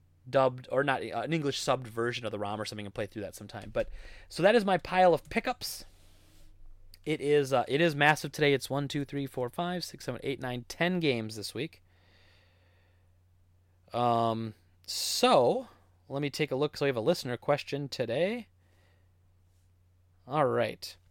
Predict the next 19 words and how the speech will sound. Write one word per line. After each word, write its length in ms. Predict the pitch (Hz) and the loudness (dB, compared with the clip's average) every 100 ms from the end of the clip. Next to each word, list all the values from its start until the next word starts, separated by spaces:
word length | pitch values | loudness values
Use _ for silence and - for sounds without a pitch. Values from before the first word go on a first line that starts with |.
| _ _ _ | _ _ _
So 180 | - 123 | -4 2
a 40 | |
listener 260 | 165 - 165 | 2 2 2
question 400 | - 160 - 139 | 4 4 2 -4
today. 320 | - 113 - - - - - | -2 -2 -2 -12 -20 -20 2
What 260 | 147 214 | 4 4
game 240 | 226 247 262 | 4 6 6
would 140 | 233 | 6
you 40 | |
like 200 | 196 175 | 6 4
to 80 | - | 2
see 460 | 175 - - 165 160 | -4 -6 -4 0 2
receive 420 | 147 - 156 143 | 2 0 0 0
the 100 | 131 | 2
Resident 280 | 127 156 170 | 4 4 2
Evil 180 | 170 170 | 0 0
two 280 | - 131 - | 0 -2 2
upgrade 480 | 196 - 147 120 110 | 0 2 4 4 2
treatment? 500 | - 95 85 - | -4 -6 -8 -14